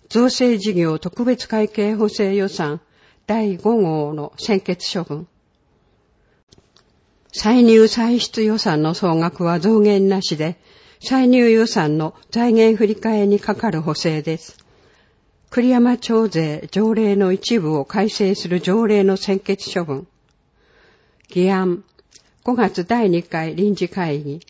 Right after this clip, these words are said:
令和五年度栗山町一般会計補正予算第二号。歳入歳出予算に二億一千五百五十万四千円を追加し、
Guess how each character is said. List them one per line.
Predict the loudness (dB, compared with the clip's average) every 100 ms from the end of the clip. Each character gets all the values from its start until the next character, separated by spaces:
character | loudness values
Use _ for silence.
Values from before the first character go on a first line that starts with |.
| _ _ _ _ _ _ _ -2
令 | 2 2
和 | 0
五 | -2 -2
年 | -2 -2
度 | -6 -12 -12
栗 | -6 -4
山 | -2 -2
町 | -2 -4 -4
一 |
般 | -6 -6 -4
会 | -4 -6 -4
計 | -6 -6
補 | -6
正 | -6 -6 -4
予 | -6
算 | -6 -8 -8 -12 _ _ _
第 | -8 -4 -2
二 | 0 0
号。 | -2 -2 -6 -10 _ _ _ _ _ _ _ _ _ _ _ _ _
歳 | -10 -4 0
入 | 2 0 0
歳 | -4 -6 -6
出 | -8 -8
予 | -6 -6
算 | -6 -6 -6
に | -10 -12 _ _ _ _
二 | -4 -2
億 | -2 -2
一 | -4 -4
千 | -4 -4 -2
五 | -4
百 | -6 -6 -2
五 | -2
十 | 0 0
万 | 0 -2 -2
四 | -2 -2
千 | -2 -2 0 0
円 | 0 -2 -4
を | -6
追 | -8 -8
加 | -8 -10
し、 | -10 -12